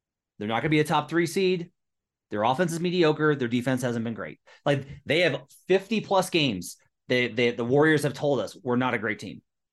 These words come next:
The possibility of what they can be is better than plus nine hundred.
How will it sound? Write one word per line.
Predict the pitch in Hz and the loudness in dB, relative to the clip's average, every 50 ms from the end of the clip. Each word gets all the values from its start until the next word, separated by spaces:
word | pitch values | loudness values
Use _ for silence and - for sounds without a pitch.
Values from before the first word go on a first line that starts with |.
| _ _ _ _ | _ _ _ _
The | 139 131 139 | -6 -6 -4
possibility | - - 156 165 175 175 175 156 160 160 160 151 156 151 | -2 0 0 0 0 0 0 2 2 4 4 4 4 4
of | 147 | 4
what | 139 143 139 | 2 2 0
they | 143 143 | 0 -2
can | 139 143 117 | -2 -2 -2
be | 117 127 123 123 | -2 0 0 0
is | 113 104 | 0 -2
better | - 120 107 110 | -2 -2 -2 -2
than | 104 104 98 | -2 -4 -6
plus | 107 104 101 | -6 -8 -8
nine | - 104 98 92 | -8 -10 -12 -12
hundred. | 92 - - - | -14 -16 -18 -20